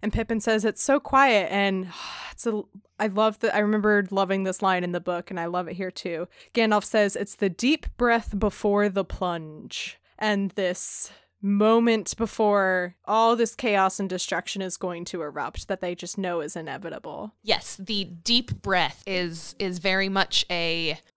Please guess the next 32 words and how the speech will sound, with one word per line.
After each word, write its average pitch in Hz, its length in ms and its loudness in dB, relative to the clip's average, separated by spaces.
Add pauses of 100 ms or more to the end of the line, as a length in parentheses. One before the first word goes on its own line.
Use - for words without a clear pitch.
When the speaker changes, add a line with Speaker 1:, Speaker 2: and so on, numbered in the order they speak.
Speaker 2:
<sighs> - 640 -10
shoot, - 400 2
I 226 80 8
don't 262 180 8
know 330 140 10
that 311 100 8
I 285 140 6
can 240 240 0 (280)
make 233 340 2
this 302 200 2
comparison 302 640 6
or 294 80 2
allusion 262 400 4
to 285 80 4
Late 247 160 4
to 302 80 -6
the 269 60 -6
Party 233 240 4
yet, 311 200 6
'cause 240 140 0
I'm 214 140 4
pretty 320 340 2
positive 233 520 4
that 208 160 2
by 214 180 8
the 254 80 -2
time 226 300 2
this 214 180 4
episode 214 360 0
comes 208 240 0
out, 202 220 4
that 185 320 2